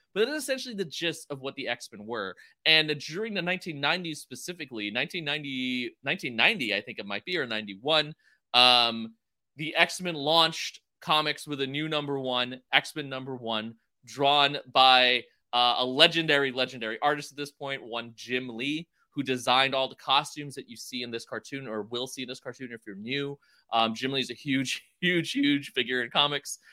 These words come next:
uh, written by Chris Claremont, who was, like, a classic X-Men writer for decades. Um, and so you had this amazing combo where the X-Men were popping hugely in the comic book world. And then now we're then brought, the team that you kinda saw in that comic was now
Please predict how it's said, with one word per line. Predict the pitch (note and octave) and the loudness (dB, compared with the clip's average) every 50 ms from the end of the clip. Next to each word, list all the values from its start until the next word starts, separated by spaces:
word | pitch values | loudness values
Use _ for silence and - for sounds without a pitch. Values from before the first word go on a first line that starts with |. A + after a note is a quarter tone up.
| - _ - | -20 _ 6
uh, | B2 B2 B2 A#2+ A#2+ C3 | 8 10 10 10 8 8
written | D3+ D#3 D3+ D3+ | 6 6 6 6
by | D3 C#3+ C3 C3 | 4 2 2 2
Chris | - - C#3+ B2 B2 - | 0 -4 -8 -8 -8 -8
Claremont, | - _ - E3+ E3+ E3+ E3 E3 E3 C3+ | -10 _ -4 -2 0 2 2 2 2 2
who | C#3 C3 | 0 -4
was, | C3+ B2+ G#2+ | -6 -6 -6
like, | A#2+ - A#2 | -8 -10 -12
a | - _ | -14 _
classic | - - - C#3+ D#3 E3+ - - - - | -12 -2 4 6 6 6 6 2 -8 -8
X-Men | B2 - - - A#2 G#2 | -8 -8 -10 -12 -12 -6
writer | A2 G#2+ G#2 G#2 G#2 G#2 | -4 -4 -2 -2 -4 -8
for | _ G#2+ G#2+ G2+ F#2+ - _ _ _ _ - | _ -10 -10 -10 -10 -12 _ _ _ _ 4
decades. | D3+ C#3+ - - F#2 F2+ - - - - _ - - _ _ - | 4 4 4 2 -10 -12 -12 -14 -14 -16 _ -20 -20 _ _ 4
Um, | B2 A#2+ A#2 A2+ A2+ A2 A2 G#2+ G#2+ A2 A2+ - _ _ - | 6 8 8 8 6 6 4 2 -2 -6 -8 -10 _ _ 0
and | B2+ B2+ B2+ | 0 0 0
so | - E3+ D3 C#3+ C#3 C#3 C#3 | 2 2 4 4 4 2 2
you | C#3 D#3+ D#3+ F3 E3+ | -2 -4 -4 -4 0
had | E3+ E3 D#3 E3 D#3 | 4 6 6 6 6
this | E3+ D#3+ - | 2 -4 -4
amazing | D#3 C#3+ C#3 C#3 C#3+ D3 C3+ | -2 0 0 0 0 -2 -6
combo | C3+ C#3 C3 C3 C3+ C3+ B2 | -8 -6 -6 -6 -4 -4 -4
where | A2+ A2+ A2 | -4 -4 -4
the | G#2+ A#2+ F2 | -6 -4 -4
X-Men | A2+ A#2+ - C#3+ B2+ - | -4 -4 -6 -8 -14 -12
were | A#2 A2+ | -14 -14
popping | _ _ - A#2+ A#2+ B2 - A2 G#2 G2+ G2 G2+ _ _ _ _ _ _ | _ _ -2 -2 -2 -2 -2 -6 -8 -8 -10 -12 _ _ _ _ _ _
hugely | _ - C#3+ D#3 D#3+ D#3 C3+ B2 B2 B2 A#2 | _ -8 -4 -2 -2 -2 -4 -4 -6 -6 -6
in | A2+ | -6
the | A2+ | -6
comic | A2+ - A2+ A2 A2 A2+ | -6 -6 -6 -6 -6 -6
book | A2+ G#2+ - - | -10 -10 -8 -6
world. | A2+ A2 G#2 G2 F#2+ F#2+ _ _ _ _ | -6 -4 -4 -4 -6 -8 _ _ _ _
And | B2 A#2+ A#2+ | -8 -4 -4
then | A#2+ A#2 A#2 A2+ A2+ A2 A2+ | -4 -4 -6 -10 -12 -14 -8
now | C3 C3 B2+ C3 | -2 2 2 2
we're | C3 B2 A2+ G#2 A2 G#2+ | 2 0 -4 -8 -8 _
then | - A#2 A2 A2 A2 - | -4 -2 -2 -4 -6 -2
brought, | A#2 A#2 B2 C3+ C3+ - - - _ _ _ _ - | 2 6 8 8 8 8 6 0 _ _ _ _ -18
the | A#2 | -16
team | - - - E3 E3 D#3 | -14 -8 -4 -4 -2 -2
that | D3+ C#3+ C#3 | -2 -4 -6
you | C3+ B2 | -6 -6
kinda | D3 C3+ B2 B2 | -4 -4 -4 -4
saw | - - B2+ B2 | -2 0 0 2
in | A#2+ | 2
that | A#2 A2+ A2+ - | 0 -2 -2 -2
comic | B2 A#2+ A#2 | -4 -4 -4
was | A2 G#2 A2 | -6 -6 -4
now | A2 G#2 G2+ | -4 -4 -4